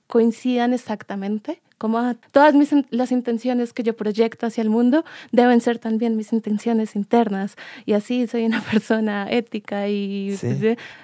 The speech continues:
Speaker 1: no tiene que ser así. Uno, uno va a tener como un desajuste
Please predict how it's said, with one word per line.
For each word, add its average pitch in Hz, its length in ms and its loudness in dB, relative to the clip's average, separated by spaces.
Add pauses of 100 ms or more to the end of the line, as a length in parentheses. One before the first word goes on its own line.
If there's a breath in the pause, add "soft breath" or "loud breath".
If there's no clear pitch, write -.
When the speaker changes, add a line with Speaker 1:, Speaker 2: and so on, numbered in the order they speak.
Speaker 1:
no 254 220 6
tiene 262 240 2
que 277 120 -4
ser 247 220 -6
así. 233 440 -6
Uno, 220 360 2
uno 233 240 2
va 233 100 0
a 233 40 -4
tener 233 360 -6
como 240 240 -2
un 214 140 -2
desajuste 220 720 -8